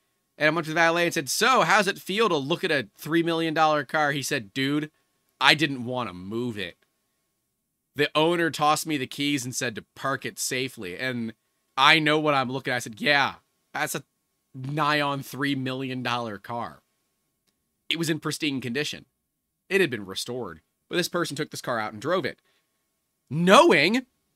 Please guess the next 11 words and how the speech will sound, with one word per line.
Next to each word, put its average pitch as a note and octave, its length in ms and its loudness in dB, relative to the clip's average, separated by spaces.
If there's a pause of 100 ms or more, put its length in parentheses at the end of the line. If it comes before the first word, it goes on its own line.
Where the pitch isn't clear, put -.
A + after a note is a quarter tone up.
(260)
that D3+ 160 2 (120)
every B3 380 2
single G3+ 460 0
mile D#3 560 2
they C#3 160 0
put C#3+ 200 -4
on C#3+ 180 -2
that C3+ 180 -6
car C3 420 -6 (760)
is D3 240 2
money D3 640 0